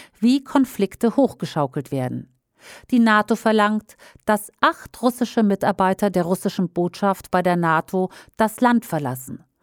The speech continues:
Russland schließt daraufhin seine nato-Botschaft. Kramp-Karrenbauer macht ihre erwähnte feindselige Bemerkung, der deutsche Militärattaché wird in Moskau einbestellt und so weiter. Sechstens.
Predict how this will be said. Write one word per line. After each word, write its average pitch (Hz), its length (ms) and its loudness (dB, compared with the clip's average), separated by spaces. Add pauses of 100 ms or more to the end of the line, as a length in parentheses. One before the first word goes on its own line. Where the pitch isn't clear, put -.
(380)
Russland 220 440 0
schließt - 340 -4
daraufhin 190 520 2
seine 214 240 2
nato-Botschaft. 151 1000 -2 (320)
Kramp-Karrenbauer 170 1000 0 (220)
macht 214 280 0
ihre 214 180 0
erwähnte 220 520 2
feindselige 196 760 0
Bemerkung, 180 640 0 (300)
der 208 100 2
deutsche 233 420 0
Militärattaché 214 1080 2 (220)
wird 214 220 0
in 202 160 2
Moskau 190 560 0
einbestellt 151 800 -2
und 226 200 0
so 196 160 -4
weiter. 135 480 -10 (1040)
Sechstens. - 800 -6